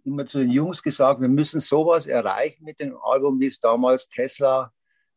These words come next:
mit diesem Five-Man Acoustic Jam gemacht haben. Die, das war ja mehr oder weniger eine Unplugged, äh, Geschichte und das war ihr Durchbruch. Und, ähm, so müssen wir an das Album rangehen, dass wir da wirklich was Besonderes machen,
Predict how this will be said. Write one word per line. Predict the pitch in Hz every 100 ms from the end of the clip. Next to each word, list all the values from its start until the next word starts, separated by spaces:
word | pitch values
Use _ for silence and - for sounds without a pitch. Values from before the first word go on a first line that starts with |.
| 123
mit | 123
diesem | 131 123 123
Five-Man | - 95 127 127 127 123 131
Acoustic | 120 - 147 - 131 - 104 -
Jam | - 98 104
gemacht | 98 92 87 - -
haben. | 95 92
Die, | 95 107
das | - 110 -
war | 104 117 120
ja | -
mehr | 113 110
oder | 120 110
weniger | 120 123 123 113 117 _ _ _ _ _
eine | 113 110
Unplugged, | - 123 127 139 131 _
äh, | 135 127 127 127 -
Geschichte | 120 - 135 - 131 131
und | 113 - - -
das | 107 -
war | 104 120
ihr | 110
Durchbruch. | - 151 170 - 104 90 - - _ _ - - _
Und, | 117 113 110
ähm, | 113 107 107 107 107 98 _ _ _ _ _ -
so | - 131
müssen | 147 160 - 147
wir | 139 135
an | 131
das | 131 123
Album | 113 139 131
rangehen, | 107 131 151 147
dass | 135 131
wir | 123
da | 123
wirklich | 120 143 143
was | 131 131
Besonderes | - - 117 147 175 175 156
machen, | 156 151 143 160